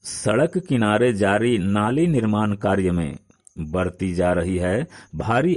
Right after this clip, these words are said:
अनियमितता। जोहार श्रोता मित्रों, मैं हूं शिव नारायण महतो, मोबाइल वाणी सामुदायिक संवाददाता,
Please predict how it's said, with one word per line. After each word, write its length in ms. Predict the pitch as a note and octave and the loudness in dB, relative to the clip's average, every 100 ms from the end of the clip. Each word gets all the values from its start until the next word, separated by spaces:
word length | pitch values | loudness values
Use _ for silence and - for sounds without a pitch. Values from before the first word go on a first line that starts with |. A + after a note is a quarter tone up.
| - | 0
अनियमितता। 760 | G2+ G2 F#2+ F#2 F2 - E2 D2 C#2 - _ _ _ _ - | 0 2 2 0 -2 -6 -8 -8 -8 -20 _ _ _ _ -12
जोहार 380 | F2 A2 B2+ C3+ | -4 0 0 0
श्रोता 360 | C3 C3 C3 | -2 0 0
मित्रों, 500 | C3 B2 - C3 D#3 A3 - - - A2 | -2 -2 -2 -2 -2 -6 -12 -20 -4 0
मैं 240 | A#2 C3+ | 2 4
हूं 180 | B2+ A#2+ | 2 0
शिव 300 | - A2+ A#2 | 0 2 2
नारायण 460 | G#2+ G2+ G2+ G2+ | 2 2 2 2
महतो, 440 | F#2+ F#2+ F#2+ A2 D3 | 0 -2 -2 -2 0
मोबाइल 420 | C3 G#2+ G2 G2 | 0 2 2 2
वाणी 320 | F#2+ F#2+ F#2+ | 2 2 0
सामुदायिक 600 | F#2+ G2 F#2 F#2 F#2 F2 | -2 -2 0 0 0 -2
संवाददाता, 1040 | - F2+ F2 F2 E2 E2 E2+ - F2 G#2 | -2 -2 0 -2 -2 -4 -4 -2 -2 -4